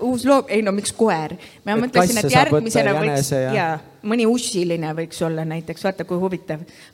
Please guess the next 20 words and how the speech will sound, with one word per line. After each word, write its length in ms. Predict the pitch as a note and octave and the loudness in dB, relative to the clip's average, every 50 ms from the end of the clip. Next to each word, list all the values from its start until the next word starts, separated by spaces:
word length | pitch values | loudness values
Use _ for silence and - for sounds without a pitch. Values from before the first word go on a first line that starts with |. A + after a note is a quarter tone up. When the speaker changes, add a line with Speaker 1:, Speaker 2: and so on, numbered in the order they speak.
| - | 0
Speaker 1:
Ma 80 | G#3 G#3+ | 2 2
arvan, 220 | A3 G#3+ G3 G3 F#3 | 2 2 0 0 -2
et 80 | F#3+ - | -2 -2
siis 160 | A3 G#3 - A3 | -4 0 0 0
oleks 220 | G#3+ G3 G#3+ - - | 0 0 -4 -2 -4
tükiks 320 | C4 - A3 G3+ - D#4 | -2 0 -2 -2 0 0
ajaks 220 | D4 - - - G3 | 0 0 0 0 0
jälle 140 | F#3 F#3 F3+ | 0 0 0
tähelepanu 480 | - B3+ G3+ E3+ F3 E3+ F3+ F3+ F3+ F3 | 0 0 0 0 -2 -2 -4 -4 -4 -2
mujal, 260 | F#3+ F#3 F3+ E3+ E3 E3+ | 0 2 2 0 0 -2
sa 80 | G3 - | -6 -6
kuskil 340 | - A3 A3+ - - F3 E3+ | -4 -6 -4 -2 -2 -2 -2
ei 60 | E3 | 0
tea, 120 | - E3+ E3+ E3+ | 0 -2 -2 -2
kus 160 | F3+ F3 - | -4 -6 -4
ta 100 | F3 E3 | -2 -2
välja 220 | F3+ E3 D#3+ D#3+ D#3 | -2 -2 -2 -2 -4
vingerdab, 440 | E3 F3 D#3 E3+ D#3 D#3 E3+ E3 E3 D#3+ | -4 -6 -6 -6 -6 -6 -6 -6 -8 -8
eks 160 | D#3+ - F3 | -8 -8 -10
ju. 60 | F3 | -10